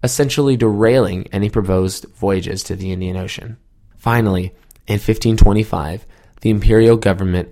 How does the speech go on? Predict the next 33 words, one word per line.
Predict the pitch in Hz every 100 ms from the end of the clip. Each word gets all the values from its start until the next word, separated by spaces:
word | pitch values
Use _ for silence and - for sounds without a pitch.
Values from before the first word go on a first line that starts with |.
| -
ordered | 107 113 123
the | 120
destruction | 101 92 - - 123 - 107 101 98
of | -
all | 101 92 110 -
ocean-going | 104 - 104 98 92 95
vessels | 95 92 - 82 101
in | 95
the | 92 87
empire, | 92 90 92 - 104 - _ _ _ _
breaking | - 101 98 110
apart | 117 - 101 90
the | 95
largest | 90 87 92 110 110
fleet | - 101 -
the | 92
world | 90 90
had | 92 - -
ever | 95 95 92
seen, | - - 95 95 101 - _ _ _
the | 104
size | - 120 123 107
of | 87
which | 82 - - - _ -
would | 95
not | 95 95 -
be | 107
equaled | 135 123 90 - - _ _ _
until | 95 - 95
the | 95
First | - 92 - -
World | 98 101
War. | 87 80 -